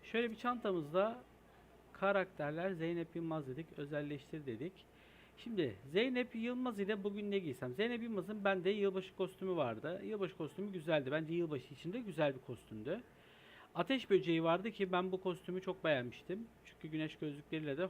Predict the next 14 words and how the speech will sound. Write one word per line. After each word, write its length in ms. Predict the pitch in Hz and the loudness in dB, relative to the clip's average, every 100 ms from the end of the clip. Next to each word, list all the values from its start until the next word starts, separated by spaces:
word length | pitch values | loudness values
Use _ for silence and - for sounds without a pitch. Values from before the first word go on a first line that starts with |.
| - | -4
hoş 240 | 147 - | -8 -8
duruyordu. 500 | 131 113 107 123 208 226 - - - - - - | -6 -4 -2 -4 -4 -6 -20 -20 -20 -20 -20 -2
Bir 220 | 240 269 | 0 4
de 260 | 247 294 277 | 8 8 6
şimdi, 540 | - 226 233 285 277 247 - - - - - - | -2 -4 0 0 -2 -8 -20 -20 -20 -20 -20 -10
ha, 140 | 156 | -8
bu 100 | 160 | -4
gözlüğü 340 | 156 160 160 170 | -2 -2 -4 -10
çıkartmamız 600 | - 151 151 151 175 165 | -4 -4 -2 -6 -4 -2
lazım 360 | 120 117 113 | -2 -4 -10
bizim. 240 | 110 104 101 - - - - - - - - - - - - - - - - - - - | -10 -12 -14 -18 -20 -20 -20 -20 -20 -20 -20 -20 -20 -20 -20 -20 -20 -20 -20 -20 -20 -12
Bunu 80 | 156 | -2
takınca 460 | 190 185 214 190 | -2 0 0 2
biraz 180 | 196 226 | 2 0